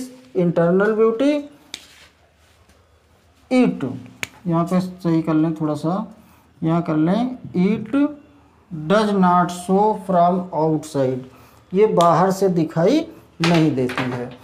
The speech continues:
यानी जो, अ, मॉरल beauty है वो बाहर से दिखाई नहीं देती है। अब ले आते हैं explanation, देखते हैं explanation में क्या है। "The poet says", कवि कहता है,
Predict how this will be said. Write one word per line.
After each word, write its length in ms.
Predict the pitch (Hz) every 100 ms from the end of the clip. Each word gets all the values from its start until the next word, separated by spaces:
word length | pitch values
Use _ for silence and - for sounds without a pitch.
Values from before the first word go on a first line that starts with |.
| - - 156
यानी 280 | 170 196 208
जो, 360 | 202 202 190 - - - -
अ, 40 | 143
मॉरल 560 | 143 139 156 185 214
beauty 360 | 196 185 185 160
है 380 | 156 170 214 - - - 190
वो 100 | 208
बाहर 320 | 185 151 156
से 360 | - 277 - -
दिखाई 400 | 170 170 196 320
नहीं 400 | 262 196 175 135
देती 320 | 135 131 127
है। 260 | 123 123 - - - -
अब 160 | 196 196
ले 120 | 190
आते 220 | 180 175
हैं 100 | 180
explanation, 760 | 180 - 180 170 170 - 202 240 262 - _ -
देखते 280 | 151 147 190
हैं 80 | 185
explanation 560 | 185 - 180 175 190
में 200 | 190 190
क्या 200 | 196 196
है। 320 | 185 226 247 - - -
"The 100 | 185
poet 380 | 185 208 240 240
says", 540 | - 208 196 196 190
कवि 380 | - 202 202 262
कहता 480 | 262 208 185 185 180
है, 460 | 170 175 180 -